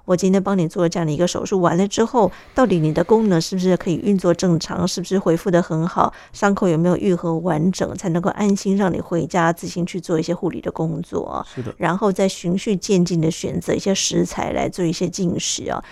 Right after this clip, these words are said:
Speaker 2: 嗯。
Speaker 1: 当然，可能医生帮您做一些，呃，手术后续的治疗工作完了之后呢，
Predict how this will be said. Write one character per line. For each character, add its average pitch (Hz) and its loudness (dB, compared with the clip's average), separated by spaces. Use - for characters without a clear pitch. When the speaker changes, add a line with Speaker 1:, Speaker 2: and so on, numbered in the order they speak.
Speaker 2:
嗯。 127 -10
Speaker 1:
当 285 2
然， 269 4
可 240 2
能 185 4
医 202 0
生 214 2
帮 208 0
您 175 6
做 180 2
一 180 4
些， 180 2
呃， - 2
手 - 0
术 196 4
后 202 0
续 196 -2
的 151 0
治 220 2
疗 175 4
工 214 0
作 202 2
完 170 2
了 180 -2
之 202 0
后 196 0
呢， - -6